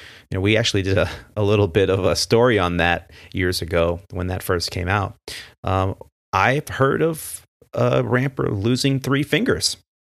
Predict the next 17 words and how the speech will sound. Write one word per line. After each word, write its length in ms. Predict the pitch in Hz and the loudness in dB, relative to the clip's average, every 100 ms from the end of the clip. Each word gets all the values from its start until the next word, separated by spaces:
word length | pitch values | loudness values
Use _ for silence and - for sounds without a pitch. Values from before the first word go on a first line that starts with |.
| _ _ _ _ _ 101 | _ _ _ _ _ -4
by 80 | |
getting 360 | 92 104 101 104 | -2 2 2 0
his 500 | 98 110 110 - - _ - | 0 0 0 -4 -4 _ -8
hand 540 | - 113 104 110 - - | 0 2 2 0 -4 -10
caught 380 | - 104 101 - | -2 2 4 2
in 120 | 113 110 | 0 0
a 60 | |
belt 360 | 101 117 - - | 2 0 0 -2
loader, 320 | 90 82 - _ - - - - _ - | 0 0 -4 _ -20 -20 -20 -20 _ -8
and 180 | 92 92 | -4 -4
he 140 | 90 - | -4 -2
couldn't 320 | 104 98 - | -2 -2 -2
reach 300 | 101 98 - | -2 -2 -2
the 60 | |
shutoff, 520 | - - 117 95 - - | 0 2 0 -2 -12 -10
and 140 | 92 | -6
it 100 | 90 | -4